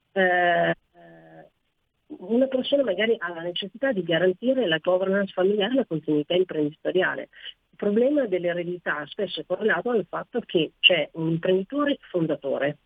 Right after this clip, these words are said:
ok? Eh, all'interno dell'impresa però, eh, magari non ci lavorano tutti, magari su quattro figli due ci lavorano. E in questo caso cosa succede?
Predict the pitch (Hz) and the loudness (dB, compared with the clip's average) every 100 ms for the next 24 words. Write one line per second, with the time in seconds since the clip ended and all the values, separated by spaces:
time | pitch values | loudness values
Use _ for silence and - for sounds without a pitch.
0 | _ - 156 131 131 - - - - _ | _ -6 -4 -6 -10 -18 -20 -20 -20 _
1 | 208 202 196 196 226 277 262 180 160 190 | 2 2 2 -2 -4 -2 -2 -2 -2 -2
2 | 277 - 208 262 269 214 160 185 233 - | -2 -2 -2 -2 -2 -2 -2 0 -2 -4
3 | 156 165 165 160 156 156 180 214 262 208 | -2 0 2 2 2 0 0 0 0 0
4 | 175 165 160 165 165 - 175 165 254 214 | 0 0 2 0 -2 -2 -2 -2 0 0
5 | 151 - 147 _ 135 135 - 170 208 208 | -2 -6 -14 _ -8 -6 -4 0 2 0
6 | - 175 - 196 - 196 - 220 254 214 | -2 -6 -4 -6 -4 -6 -2 -2 0 0
7 | 208 - 165 220 269 - - 143 131 135 | -4 -6 -10 -4 -2 0 0 0 -2 -2
8 | 131 127 120 147 _ _ _ _ 196 196 | -2 -2 -2 -6 _ _ _ _ 0 2
9 | 180 - 185 - 214 220 254 254 - 175 | 0 -4 -8 -6 -6 -4 -4 -2 -4 -6
10 | 170 180 - 170 123 117 | -8 -4 -2 0 -2 -6